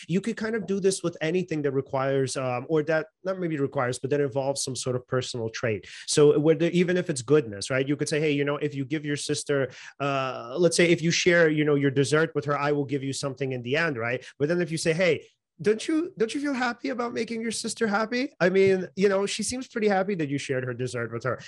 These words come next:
And again, the kid would say, "I don't, I don't care. I'm just looking forward to my thirty minutes of video games," or whatever it is, right?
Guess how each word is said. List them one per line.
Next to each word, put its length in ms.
And 120
again, 240
the 60
kid 180
would 100
say, 160
"I 160
don't, 140
I 120
don't 200
care. 200
I'm 140
just 220
looking 240
forward 300
to 80
my 320
thirty 180
minutes 280
of 40
video 220
games," 260
or 80
whatever 340
it 60
is, 80
right? 240